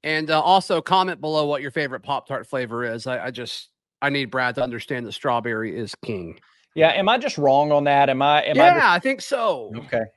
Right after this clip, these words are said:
Speaker 1: I think so. I've never seen a movie. You have no, uh,
Speaker 2: <laughs>
Speaker 1: no taste for Pop-Tarts. I think that's our balance here.
Speaker 2: <laughs> All right. Yeah, we're,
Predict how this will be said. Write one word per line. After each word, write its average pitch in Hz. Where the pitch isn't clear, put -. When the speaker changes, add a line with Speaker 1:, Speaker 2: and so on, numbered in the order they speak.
Speaker 1:
I 160
think 190
so. 143
I've 190
never 226
seen 202
a 156
movie. 226
You 180
have 196
no, 202
uh, 170
Speaker 2:
<laughs> -
Speaker 1:
no 180
taste 202
for 180
Pop-Tarts. -
I 151
think 185
that's 170
our 175
balance 165
here. -
Speaker 2:
<laughs> -
All -
right. -
Yeah, 123
we're, 135